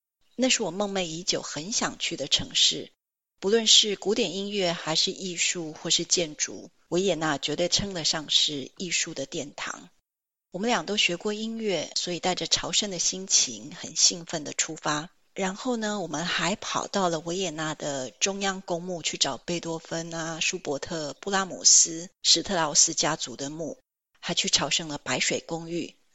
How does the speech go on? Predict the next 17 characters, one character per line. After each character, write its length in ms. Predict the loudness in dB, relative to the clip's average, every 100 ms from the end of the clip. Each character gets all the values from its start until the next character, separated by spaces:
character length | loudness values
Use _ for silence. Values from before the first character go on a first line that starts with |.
| -4
然 140 | -2
后 100 | 0
终 240 | 2 2
于 120 | 0 2
亲 280 | 2 2
眼 160 | -2 -2
让 180 | -2 -2
我 80 | -4
看 240 | -6 -2
到 140 | -2
了 140 | -2 -4
克 260 | -4 -2
林 180 | -2 -4
姆 220 | -6 -8
的 100 | -6
画 260 | -4 0 0
作。 380 | -2 -4 -4